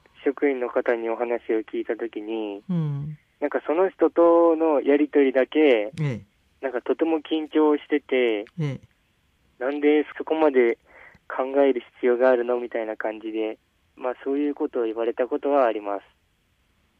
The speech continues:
Speaker 2: あ、だからアドバイスしてくれたわけね、じゃあその人は。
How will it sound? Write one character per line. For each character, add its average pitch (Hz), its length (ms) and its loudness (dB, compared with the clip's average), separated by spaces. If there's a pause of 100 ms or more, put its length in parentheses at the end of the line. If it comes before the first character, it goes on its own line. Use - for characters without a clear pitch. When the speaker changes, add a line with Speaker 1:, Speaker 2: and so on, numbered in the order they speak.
(160)
Speaker 2:
あ、 160 260 0 (140)
だ 170 300 -4
か 165 80 -2
ら 147 140 -4
ア 196 100 0
ド 262 80 -2
バ 254 140 2
イ 175 40 2
ス 170 140 -8
し - 80 -14
て - 100 -8
く 143 120 -10
れ 131 100 -6
た 131 120 -4
わ 127 100 -2
け 131 80 -8
ね、 180 100 -4
じ 214 140 -6
ゃ 143 60 -2
あ 123 60 -6
そ - 140 -10
の 117 100 -6
人 107 220 -8
は。 87 140 -16